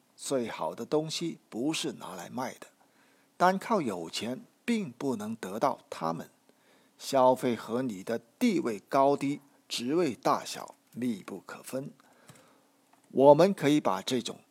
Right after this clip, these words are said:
视地位和职位高于财富的制度为半封建的，但它却是现代苏联官僚机构的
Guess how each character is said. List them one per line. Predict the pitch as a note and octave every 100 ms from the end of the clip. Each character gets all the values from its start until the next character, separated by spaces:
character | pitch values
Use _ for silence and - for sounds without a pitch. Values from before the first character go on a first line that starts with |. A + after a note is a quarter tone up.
| _
视 | - - C#3
地 | - A#3+ G#3 C#3+
位 | D3 A#2+
和 | - B2+
职 | - G#2+ B2+
位 | E3+ C3 G#2+ -
高 | F3 F3+
于 | F3+
财 | - - G#2 D3+
富 | G#3
的 | C#3 A2
制 | - B2+
度 | A#2 G#2 _ _
为 | G2+ G#2+
半 | A2+ C3 G#2
封 | - A#2 B2
建 | D#3+ C#3+ G#2+
的， | - _ _ _ _ _ _
但 | B2+ A#2
它 | - C3 - - _
却 | - A#3 F3
是 | - C#3
现 | - G3 B2+
代 | C3 A2+
苏 | - F#3
联 | C3+ B2 - _ _ _ -
官 | A#2+ B2
僚 | A2+ F2+ G#2
机 | - C#3+
构 | C#3 D3
的 | -